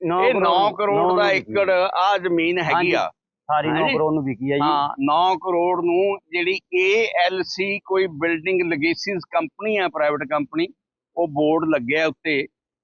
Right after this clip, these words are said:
Speaker 2: ਤੇ
Speaker 1: ਉਹਦੇ ਨਾਲ।
Speaker 2: ਉਸ ਹਿਸਾਬ ਨਾਲ ਫਿਰ ਇਹ ਇੱਕ
Speaker 1: ਇਹ
Speaker 2: ਕਨਾਲ ਥਾਂ ਕਿੰਨੇ ਦੀ
Speaker 1: ਇੱਕ ਕਰੋੜ
Speaker 2: ਹੋਊਗੀ?
Speaker 1: ਦੇ ਕਰੀਬ ਆ ਜੀ।
Speaker 2: ਇੱਕ ਕਰੋੜ ਦੇ
Speaker 1: ਹਾਂਜੀ,
Speaker 2: ਕਰੀਬ।
Speaker 1: ਇੱਕ ਕਰੋੜ ਦੇ।
Speaker 2: ਤੇ ਤੁਹਾਨੂੰ ਕਹਿੰਦੇ ਵੀ ਪੱਚੀ ਲੱਖ ਲੈ ਲਓ।
Speaker 1: ਹਾਂਜੀ, ਕਹਿੰਦੇ ਪੱਚੀ ਲੱਖ ਲੈ ਲਓ।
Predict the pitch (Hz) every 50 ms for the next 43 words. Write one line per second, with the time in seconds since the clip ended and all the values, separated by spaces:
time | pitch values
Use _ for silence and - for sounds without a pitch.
0 | _ _ _ _ _ 170 175 175 180 185 185 185 196 190 196 - - - 196 233
1 | 254 240 - 262 247 233 202 175 180 190 196 208 220 214 190 208 214 214 214 220
2 | 220 226 233 233 - 196 180 185 196 175 - 214 208 202 202 208 214 202 - 208
3 | 196 202 - - 220 240 262 247 202 208 156 127 196 185 190 180 175 160 165 185
4 | 160 147 165 165 160 143 139 120 110 113 110 107 107 - _ - 190 208 - 240
5 | 185 - 190 180 175 175 160 135 151 147 - 143 156 - - 147 135 - - 135
6 | 147 139 123 117 113 101 104 104 101 - _ _ _ - 165 151 175 180 185 202
7 | 208 214 220 220 233 240 220 - 240 - - 208 202 202 196 - 185 165 135 113
8 | 113 165 160 147 147 143 160 165 165 - 139 - - 151 135 135 117 - 104 101
9 | 92 _ _